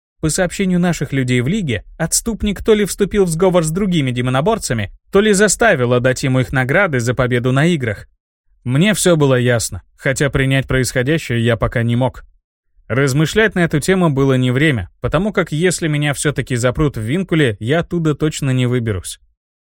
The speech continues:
Так что оставался один вопрос, вытаскивать ли деспота, чтобы перед тем, как уйти, наказать заговорщиков или просто исчезнуть. Первый вариант очень нравился. Да что там, теперь, когда я рассматривал этих уродов как предателей всех разумных,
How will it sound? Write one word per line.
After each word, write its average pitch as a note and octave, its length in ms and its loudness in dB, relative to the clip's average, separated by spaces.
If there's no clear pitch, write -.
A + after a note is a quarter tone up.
Так E3 180 0
что - 160 0
оставался D3 540 0
один C#3 220 0
вопрос, C3 480 0
вытаскивать C3 600 -2
ли B2+ 100 0
деспота, C3 440 -2
чтобы B2 300 -4
перед B2 280 -2
тем, D3+ 180 0
как A#2 200 -4
уйти, B2+ 360 -2
наказать C#3+ 480 0
заговорщиков B2 800 -2
или E3+ 180 -2
просто E3+ 400 0
исчезнуть. C3 560 -4
Первый G3+ 280 4
вариант A#2+ 340 2
очень D3 220 0
нравился. C#3 560 -2
Да B2 140 0
что F3+ 220 2
там, A2+ 180 -2
теперь, C#3+ 320 -2
когда B2+ 300 0
я B2 80 2
рассматривал B2+ 600 0
этих B2+ 280 -2
уродов C3 360 2
как - 200 -6
предателей B2+ 540 -2
всех C3 240 -4
разумных, B2+ 520 0